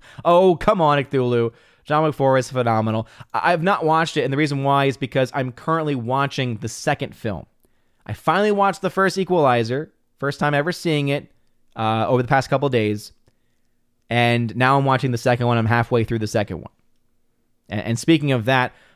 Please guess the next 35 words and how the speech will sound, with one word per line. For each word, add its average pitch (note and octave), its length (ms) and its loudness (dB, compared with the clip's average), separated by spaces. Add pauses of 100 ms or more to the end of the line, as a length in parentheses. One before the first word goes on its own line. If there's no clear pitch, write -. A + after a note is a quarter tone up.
let's C3 140 -6
go D3+ 140 2
ahead C3 240 4
and B2 180 -2
just A#2+ 140 -6
talk C3 240 2
about, B2 540 0
uh, B2 180 -4
officially, C#3 680 0 (540)
uh, G#2+ 80 -10
some D3+ 160 2
of C#3+ 40 4
the C3 60 2
things C#3 260 4
that C3+ 100 2
we're, B2+ 260 0
you B2 100 0
know, A#2 120 4
obviously C3 320 2
we've B2 100 0
been A2+ 80 -4
talking B2+ 280 0
about A#2+ 180 -2
these A#2+ 220 -4
things A2+ 460 -2 (180)
for C3 100 0
the A#2+ 60 0
most C3+ 260 2
part. - 380 -4 (500)
Um, G#2 340 -2
but C3+ 360 2
as C#3+ 160 0
you C3 80 0
can C3 140 -2
see, D3+ 380 0